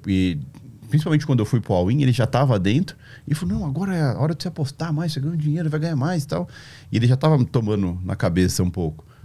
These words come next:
A hora que eu aumentei, os dois tomam na cabeça. Eu perdi, eu, eu perdi o que tinha e ele também, acho que perdeu o que tinha, não lembro.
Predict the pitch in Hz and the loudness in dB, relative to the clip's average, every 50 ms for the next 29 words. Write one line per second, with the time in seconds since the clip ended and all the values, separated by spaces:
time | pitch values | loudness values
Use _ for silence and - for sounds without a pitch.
0 | - - - - - 87 87 - - 101 92 101 107 104 101 113 110 156 160 135 | -20 -18 -10 -4 -4 -4 -2 0 0 0 0 0 -2 -2 -2 -2 -2 -2 -2 0
1 | - 123 110 104 - 95 92 87 82 80 - 85 - 80 76 - 73 80 78 - | 0 0 0 0 -2 -4 -4 -4 -4 -4 -4 -6 -6 -6 -8 -8 -8 -8 -4 -2
2 | 101 92 90 92 101 110 110 90 73 65 65 - - - 80 80 76 80 80 80 | -2 -2 0 -2 -2 -2 -2 -2 -2 -4 -6 -8 -8 -8 -8 -8 -8 -8 -8 -10
3 | 85 - 113 - - - - - 85 82 92 101 95 - - - - - 120 120 | -12 -16 -20 -20 -18 -10 -4 -4 -2 -2 -2 -2 -2 -4 -6 -4 -2 0 2 2
4 | 147 185 196 196 190 175 165 156 - - 151 117 110 127 139 131 101 87 - - | 0 0 -2 -4 -2 -2 -2 -4 -2 -2 0 0 2 2 2 2 0 -2 -4 -8
5 | - - 98 87 85 98 - - - - - 92 90 82 82 87 85 80 80 78 | -10 -6 -4 -2 -2 -2 -4 -4 -10 -6 -2 0 2 2 2 2 2 2 2 0
6 | 71 | 0